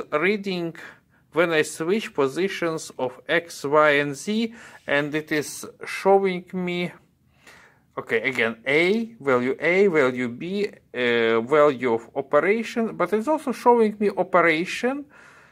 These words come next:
In this case, I have operation plus, and it is showing me combination of my X, Y, Z, one, one, one. See, I will flip, say,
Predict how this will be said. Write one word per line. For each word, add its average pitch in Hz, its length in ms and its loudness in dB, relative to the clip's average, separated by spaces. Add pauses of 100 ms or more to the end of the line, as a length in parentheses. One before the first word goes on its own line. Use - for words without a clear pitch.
(160)
In 139 160 -10
this 175 240 -4
case, 147 400 0
I 135 60 2
have 139 180 0
operation 131 560 0
plus, 190 640 -2 (640)
and 156 800 4
it 160 160 -8
is 160 80 -2
showing 214 380 4
me 185 80 -2
combination 156 720 -2
of 135 100 -4
my 143 240 -2
X, 165 240 -4
Y, 151 220 4
Z, 117 240 -6
one, 147 260 0
one, 135 220 0
one. 101 240 -2 (320)
See, 208 260 -2
I 160 220 6
will 151 180 6
flip, 160 380 -2
say, 127 320 -2